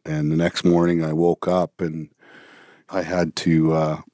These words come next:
walk by this mirror on my way to the, to the washroom. And as I was, wa-, you know, rubbing the sleep out of my eyes, you know, I glanced into the mirror and I stopped dead in my tracks. And I was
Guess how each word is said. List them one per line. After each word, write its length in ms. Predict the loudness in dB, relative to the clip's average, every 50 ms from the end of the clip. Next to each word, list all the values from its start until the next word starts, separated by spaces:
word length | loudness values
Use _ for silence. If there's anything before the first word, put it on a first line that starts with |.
| _ _ _
walk 240 | 4 4 4 4 0 _
by 320 | -2 -2 -2 -2 -4 -8 -10 _ _
this 240 | _ -10 -10 -8 -4
mirror 500 | -2 0 2 2 2 2 2 0 -2 -2
on 120 | -4 -4 -4
my 120 | -4 -4
way 220 | -4 -2 -2 -4
to 80 | -4 -6
the, 220 | -8 -10 -12 -12 -18 _ _ _ -20 -20 -20 -20 -20 -20 -20 -20 -20 -20 -20 -20 -20 _ _ _ _ -2
to 100 | 4 4
the 100 | 6 6
washroom. 580 | 6 4 4 2 0 -2 -4 -6 -6 -4 -4
And 240 | -6 -6 -6 -8 -10 -12 _
as 180 | -8 -6 -4 -2
I 80 | -2 0
was, 200 | 0 -2 -2 -4
wa-, 360 | -2 -2 -2 -2 -2 -6 -12 -14 _ _ _ _ _ _
you 120 | 2 2 2
know, 100 | 4 0
rubbing 400 | 0 0 0 0 0 0 0 0
the 80 | 0
sleep 420 | -2 -4 -4 -2 -2 -2 -2 -2 -2
out 140 | -4 -4 -2
of 60 | -4
my 180 | -4 -4 -4
eyes, 580 | -2 0 2 2 2 2 -2 -6 -10 -12 -14 -14 -10 _
you 80 | -4 -2
know, 100 | -2 -2
I 120 | -2 -4
glanced 680 | -6 -4 -2 0 0 2 0 0 -2 -4 -6 -6 -4 -4
into 240 | -4 -4 -4 -8
the 80 | -6 -4
mirror 440 | -2 0 2 4 4 2 2 0 -2
and 120 | -4 -6
I 80 | -6 -8
stopped 720 | -8 -8 -8 -8 -8 -6 -2 0 0 0 0 -4 -6 _
dead 200 | -2 0 0 2
in 80 | 0
my 160 | 0 0 -4 -6
tracks. 560 | -6 -4 0 2 2 2 2 0 -4 -6 -6
And 140 | -6 -6 -6
I 80 | -4
was 340 | -4 -4 -4 -4 -6 -10 -12